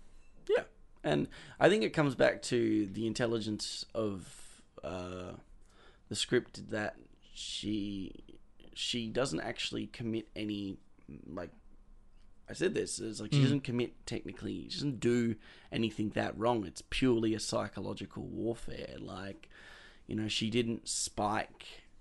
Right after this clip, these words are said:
Speaker 1: like, when she had drinks with, with Alison Brie's character of Madison,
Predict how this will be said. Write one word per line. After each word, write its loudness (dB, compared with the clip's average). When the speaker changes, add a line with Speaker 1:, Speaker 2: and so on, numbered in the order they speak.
Speaker 1:
like, -2
when 2
she 0
had 2
drinks -4
with, -6
with -6
Alison -8
Brie's 4
character -2
of -10
Madison, -2